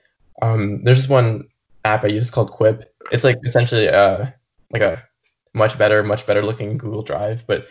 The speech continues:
it's just been keeping me really organized on, like, how I, you know, how I write, how I build out chapters,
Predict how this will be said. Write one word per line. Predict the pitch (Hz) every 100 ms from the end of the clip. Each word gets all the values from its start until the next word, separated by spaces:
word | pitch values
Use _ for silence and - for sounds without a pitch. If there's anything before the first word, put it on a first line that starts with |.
| _
it's | 120 123
just |
been | 123 120
keeping | 120 113 110
me | 107
really | 101 104 101
organized | 98 104 104 104 113
on, | 101
like, | - -
how | 107
I, | 104 - 135 -
you |
know, | 104
how | -
I | 101
write, | 117 113 110 113
how | 101
I | -
build | - 104
out | 104 -
chapters, | - 107 - 104 101